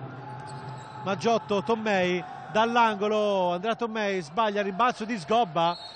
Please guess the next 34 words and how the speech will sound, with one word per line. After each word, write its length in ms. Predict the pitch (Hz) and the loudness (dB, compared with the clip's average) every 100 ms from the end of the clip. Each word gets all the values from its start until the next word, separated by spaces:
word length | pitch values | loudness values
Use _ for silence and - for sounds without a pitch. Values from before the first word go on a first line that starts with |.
| - | -8
l'ultimo 300 | 180 214 214 | -4 -2 -2
a 40 | 214 | -2
toccare 460 | 208 - 233 226 | -4 -2 0 2
è 40 | 240 | 2
Bianchi, 600 | 190 160 147 - 160 165 - - - - - - - | 2 0 -2 -4 -6 -6 -12 -18 -18 -16 -14 -12 -4
rimessa 580 | 170 208 220 - 202 | 0 2 2 2 2
per 800 | 185 233 247 220 214 190 - - - - | 4 6 6 6 6 4 0 -8 -8 -4
Monsummano, 720 | 208 233 - 254 226 202 190 190 | 0 0 2 2 4 4 4 0
due 340 | 131 247 262 | 2 4 6
e 40 | - | 6
quarantatré 460 | 233 240 240 226 | 4 2 0 0
alla 120 | 240 | -2
fine 160 | 220 240 | 0 0
del 140 | 226 | 0
terzo 280 | 240 233 247 | 2 0 0
quarto, 540 | 226 185 147 - 175 - - - - - - - - | 2 0 0 -4 -6 -6 -16 -20 -20 -20 -20 -20 -20
sono 280 | - 202 214 | -6 2 2
quindici 520 | - 277 240 185 - | 2 0 0 -2 -2
punti 260 | 156 208 190 | 0 0 0
di 60 | 208 | -2
vantaggio 520 | 202 139 208 139 175 | 0 0 0 0 -2
per 500 | 202 214 190 160 135 - - - - | 0 0 2 0 -2 -8 -20 -20 -6
la 120 | 185 | -4
squadra 420 | 190 - 240 233 240 | -4 2 2 4 0
di 100 | 214 | 0
casa, 560 | 202 156 127 160 170 | 0 2 0 0 0
escono 320 | 208 - 226 208 | -2 0 -2 0
Tommei 440 | 208 196 233 233 | -2 0 0 0
e 40 | |
Vannini, 520 | 180 220 190 160 151 156 | 0 -4 -4 -4 -4 -2
rientrano 480 | 220 220 190 175 | -2 -2 -2 -4
Giarelli 460 | 143 196 226 262 240 | 0 2 2 2 0
e 80 | 240 | 0
Tempestini, 920 | 240 226 247 - 226 202 185 180 | 0 0 -4 -2 -4 -2 -2 -4